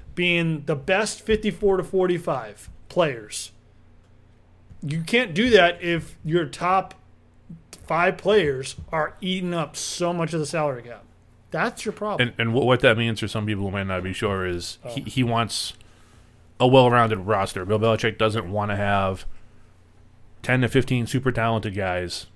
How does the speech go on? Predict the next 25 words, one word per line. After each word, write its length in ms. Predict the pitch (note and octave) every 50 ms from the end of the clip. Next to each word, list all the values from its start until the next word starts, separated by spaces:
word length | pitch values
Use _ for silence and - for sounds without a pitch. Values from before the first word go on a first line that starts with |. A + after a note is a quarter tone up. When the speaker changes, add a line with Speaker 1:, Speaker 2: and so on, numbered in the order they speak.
| - -
Speaker 2:
and 100 | G#2+ G#2+
then 120 | G2 F#2+
schmucks. 400 | - - - A2+ G2 E2+ - -
He's 140 | - A#2 A2
not 180 | B2+ B2 A#2
trying 260 | - - A#2+ A2+ A2+ A2
to 80 | A2
just 200 | G2+ G#2 G#2 -
sign 360 | - A#2+ G#2+ A2 A2+ G#2+ G2+
the 80 | F#2+ G#2+
highest 280 | - A#2 A#2+ A#2 G#2 -
talent, 340 | - A#2 A2 A2 A2 F2+ F2
highest 240 | - A#2+ A#2+ A2 -
paid 140 | A#2+ A2+
talent 260 | - A#2 A2+ A2 A2+ A2
he 40 |
can 240 | F#2 - A2+ G#2 G#2
and 100 | G2 F#2+
then 140 | G2 F#2+ F#2+
backfill 480 | F2 G#2+ G2+ G2 - - - G#2 G2 G2
his, 100 | F#2+ F2+
his 200 | G2 G2 G2+ F#2
roster. 400 | F#2+ F#2 F#2+ F#2+ F#2+ - F#2+ F2+
He 160 | F2 B2 A#2+ A#2+
wants 520 | A#2 A2+ G#2 G#2 G#2 G2 - - - -